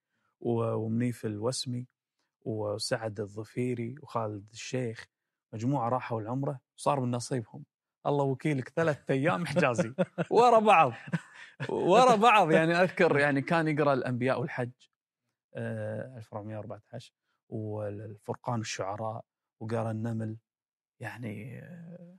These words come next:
Speaker 2: ه-، هذه تسجل
Speaker 1: دلعهم
Speaker 2: براشد.
Speaker 1: صراحة.
Speaker 2: تسجل براشد، عدل؟
Speaker 1: طبعًا مسجل،
Speaker 2: أكيد
Speaker 1: موجود.
Speaker 2: حرصت أنك تاخذ، آه،
Speaker 1: طبعًا هو
Speaker 2: الأشرطة.
Speaker 1: قرأ ب-، ب-، ب-، بنوع من، من أنواع القراءة ال-، الحجازية طبعًا.
Speaker 2: وكانت أشرطة وقتها، عدل؟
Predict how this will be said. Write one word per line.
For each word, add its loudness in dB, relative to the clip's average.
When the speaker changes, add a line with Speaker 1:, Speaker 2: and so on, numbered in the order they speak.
Speaker 2:
ه-، -2
هذه 2
تسجل 2
Speaker 1:
دلعهم 6
Speaker 2:
براشد. 0
Speaker 1:
صراحة. 0
Speaker 2:
تسجل 4
براشد، -2
عدل؟ 0
Speaker 1:
طبعًا 2
مسجل، -2
Speaker 2:
أكيد -2
Speaker 1:
موجود. 2
Speaker 2:
حرصت 4
أنك 4
تاخذ، 2
آه، 4
Speaker 1:
طبعًا 6
هو 6
Speaker 2:
الأشرطة. 6
Speaker 1:
قرأ 6
ب-، 4
ب-، 2
ب-، 0
بنوع -2
من، -6
من -2
أنواع 0
القراءة -4
ال-، -8
الحجازية -12
طبعًا. -20
Speaker 2:
وكانت 0
أشرطة 0
وقتها، -2
عدل؟ -4